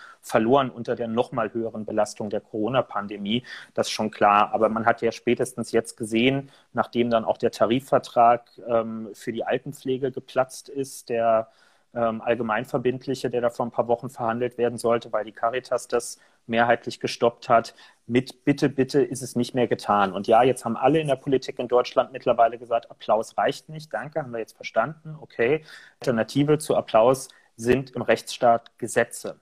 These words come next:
So, und deswegen geht's jetzt eben darum, ähm, flächendeckende Tarifverträge, ähm, die Allgemeinverbindlichkeit von Tarifverträgen auch zu erleichtern, ja, gerade für diese schlecht bezahlten und schlecht organisierten Arbeitsbereiche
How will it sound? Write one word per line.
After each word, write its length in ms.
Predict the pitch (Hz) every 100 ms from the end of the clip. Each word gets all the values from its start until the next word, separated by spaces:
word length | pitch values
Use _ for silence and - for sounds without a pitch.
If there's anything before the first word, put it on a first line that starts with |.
| _
So, 320 | - 101 85 _
und 380 | 110 107 - 120
deswegen 380 | 107 - 117 113
geht's 200 | 113 -
jetzt 160 | 117
eben 200 | 120 113
darum, 600 | 117 110 110 110 110 113 - - - _ -
ähm, 420 | 110 104 107 107 -
flächendeckende 760 | - - 120 127 117 113 120 107
Tarifverträge, 1080 | 117 123 - 131 - 123 120 120 117 120 117
ähm, 180 | 113 110
die 100 | 104
Allgemeinverbindlichkeit 920 | 117 110 107 123 135 120 113 - 113 -
von 120 | 117
Tarifverträgen 640 | 110 113 - 113 - 117
auch 100 | -
zu 180 | - 139
erleichtern, 720 | 113 104 107 147 - 156 175 - - _ -
ja, 160 | 110
gerade 320 | 135 107 117
für 160 | - 120
diese 220 | 113 113
schlecht 360 | 120 - 120 -
bezahlten 520 | 113 - 113 113 110
und 100 | 107
schlecht 300 | - 110 -
organisierten 580 | 127 110 107 95 110 107
Arbeitsbereiche 920 | 101 104 107 - 101 104 101 - 101